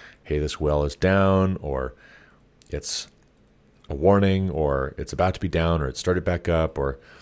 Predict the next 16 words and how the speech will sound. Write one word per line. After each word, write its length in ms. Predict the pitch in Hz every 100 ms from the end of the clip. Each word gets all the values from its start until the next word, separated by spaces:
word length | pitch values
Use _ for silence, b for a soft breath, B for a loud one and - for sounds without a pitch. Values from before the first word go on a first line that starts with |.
| B -
"This 180 | 92
facility 580 | - - - 92 90 85
just 240 | 80 80 -
threw 180 | 90 80
this 220 | 85 87
alarm," 500 | 82 80 80 78 67
or 80 | 69
"This 400 | 80 - - -
flow 240 | - - 90
rate 260 | 87 82
dropped 380 | 69 82 78 -
below 200 | 82 82
this 380 | 76 78 - - _ _ _
certain 440 | - - 76 76 - b b b b b b _ _ _ _ -
set 280 | - 85
point." 500 | - 85 78 - -